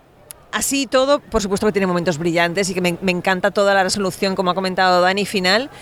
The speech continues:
y sobre todo también cómo él contextualiza a través de guiños que va haciendo al Ku Klux Klan, a Tulsa, o sea, cómo estamos en un periodo de la historia americana en la que el hombre blanco, eh, está, está imponiendo su ley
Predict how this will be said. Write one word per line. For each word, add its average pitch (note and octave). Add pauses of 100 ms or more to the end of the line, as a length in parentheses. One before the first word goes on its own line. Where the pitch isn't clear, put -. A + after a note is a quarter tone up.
(220)
y G#3+
sobre A#3
todo B3+
también D4+
cómo C4+
él C#4
contextualiza A#3+ (300)
a G#3+
través A3
de A#3
guiños A#3+
que -
va G#3+
haciendo A3
al G#3+
Ku G#3+
Klux G#3+
Klan, A#3+ (220)
a F#3
Tulsa, B3+
o A#3+
sea, A3+
cómo B3
estamos C#4
en C4
un B3+
periodo C#4
de C4
la B3
historia C4
americana B3+ (320)
en A3+
la G#3
que G#3
el G#3
hombre A#3+
blanco, C4+ (300)
eh, F#3+
está, F#3
está F3+ (260)
imponiendo G3+
su A3+
ley B3+